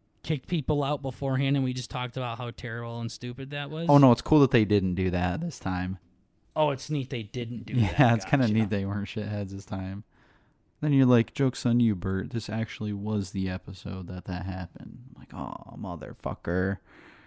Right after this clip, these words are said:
Speaker 1: Bert, they didn't do that in season forty-three. I don't know what the
Speaker 2: All
Speaker 1: fuck
Speaker 2: right,
Speaker 1: you're
Speaker 2: all
Speaker 1: so,
Speaker 2: right.
Speaker 1: like, confused about.
Speaker 2: All right, all right. I'll take your word for it. So, yeah, that was, um, that was cool, though.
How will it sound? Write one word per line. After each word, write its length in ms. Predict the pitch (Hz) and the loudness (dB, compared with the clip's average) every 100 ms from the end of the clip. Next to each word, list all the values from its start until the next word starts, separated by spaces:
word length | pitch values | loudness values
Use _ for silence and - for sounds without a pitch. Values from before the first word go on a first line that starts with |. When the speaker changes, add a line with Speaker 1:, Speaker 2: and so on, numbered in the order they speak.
| _ _ _ _ - | _ _ _ _ -4
Speaker 1:
Bert, 240 | 175 143 | -4 -2
they 120 | 160 | 0
didn't 280 | 151 156 165 | 2 2 0
do 180 | 139 151 | 2 2
that 220 | 131 113 | 0 -2
in 80 | 139 | -6
season 380 | - 131 120 120 | -4 -4 -6 -8
forty-three. 680 | 131 117 110 - 113 101 | -8 -8 -8 -10 -10 -6
I 100 | 98 | -6
don't 200 | 117 123 | -6 -8
know 100 | 123 | -8
what 140 | 120 - | -8 -4
the 60 | |
Speaker 2:
All 140 | 98 92 | -2 -2
Speaker 1:
fuck 140 | 117 | -4
Speaker 2:
right, 100 | - | -8
Speaker 1:
you're 100 | 120 | -8
Speaker 2:
all 60 | - | -8
Speaker 1:
so, 140 | 123 | -8
Speaker 2:
right. 80 | 113 | -10
Speaker 1:
like, 180 | 113 - | -12 -16
confused 500 | 113 - 117 107 101 | -20 -18 -18 -16 -6
about. 140 | 101 | 0
Speaker 2:
All 180 | 110 101 | 2 2
right, 200 | 90 92 | 0 -2
all 160 | 98 92 | -4 -4
right. 240 | 101 92 | -6 -6
I'll 140 | 107 | -6
take 300 | - 131 120 | 0 0 0
your 80 | 95 | -6
word 200 | 90 90 - | -6 -8 -8
for 220 | 92 92 | -8 -6
it. 140 | 92 - _ - | -8 -12 _ -20
So, 240 | - - 117 | -10 2 4
yeah, 320 | 107 104 107 | 6 4 2
that 200 | 98 92 | 2 0
was, 220 | 107 101 | -2 -4
um, 360 | 98 92 92 90 - _ - - _ _ | -4 -4 -4 -6 -10 _ -20 -20 _ _
that 80 | - | -6
was 80 | 107 | -4
cool, 200 | - 117 | -2 -2
though. 200 | 113 | -2